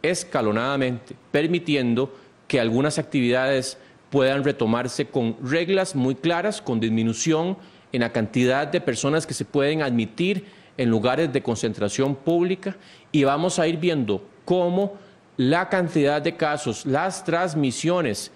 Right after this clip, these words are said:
simultáneas en diferentes partes del país van comportándose. Es, tenemos un espejo en este momento. Lo que nosotros hagamos o dejemos de hacer, ese espejo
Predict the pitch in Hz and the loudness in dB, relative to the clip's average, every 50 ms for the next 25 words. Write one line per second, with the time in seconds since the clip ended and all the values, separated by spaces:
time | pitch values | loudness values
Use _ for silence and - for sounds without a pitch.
0 | - - _ - - - 170 170 180 165 147 117 - - 151 151 156 135 101 98 | -20 -20 _ -16 -6 -2 0 0 2 2 0 0 0 -2 -2 0 0 0 -2 -2
1 | 98 - - - - - - 151 180 175 143 110 - 107 110 117 117 156 - - | -4 -6 -12 -20 -8 -4 -2 -2 0 0 0 0 2 0 0 0 0 -2 -4 -2
2 | - 139 139 - 160 135 147 135 - - 127 110 117 127 143 - - - - - | -4 -4 -4 -4 -4 -4 -4 -4 -4 -4 -2 0 0 -2 -2 -4 -8 -16 -20 -20
3 | - _ _ _ - 123 117 117 113 143 135 127 135 123 104 - - 110 104 101 | -20 _ _ _ -4 -2 -2 -2 -2 -2 -2 -2 -2 -4 -2 -2 -4 -2 -2 -2
4 | 92 90 - - - - - - - 123 135 156 - - - - - - - - | -2 -4 -6 -10 -14 -18 -14 -4 0 0 0 0 0 -4 -8 -12 -20 -20 -20 -20
5 | - - - - - - - - - - - 127 127 147 170 156 170 180 175 165 | -20 -20 -20 -20 -20 -20 -20 -20 -6 -2 0 0 2 2 2 2 4 2 2 0
6 | - - - 135 127 - 113 101 110 120 - - 147 131 120 107 101 95 - - | 0 0 -2 0 0 0 -2 -2 -2 -2 -2 -2 -2 0 0 0 0 -2 -4 -10
7 | - - - - - - - - - - - - 123 123 - - 123 120 113 - | -18 -20 -20 -20 -20 -20 -20 -20 -20 -12 -2 2 2 2 4 4 2 2 2 0
8 | 160 - - 196 185 - - - - 139 127 120 139 151 156 147 120 101 101 - | 0 2 0 0 0 -2 -4 -4 -2 -2 0 0 0 0 0 0 -2 -4 -4 -8
9 | - - - - - 123 120 117 107 110 131 151 175 190 160 143 117 - - 160 | -12 -18 -20 -6 -2 0 2 2 2 2 2 0 0 0 0 0 -2 0 0 -2
10 | 190 202 196 - - - - - - - - - - - - - 156 156 156 180 | -2 -2 -4 -12 -20 -20 -20 -20 -20 -20 -20 -20 -20 -6 -2 0 0 0 0 -2
11 | 156 - - 170 165 170 - 190 - | -2 -2 0 0 0 0 0 -2 -2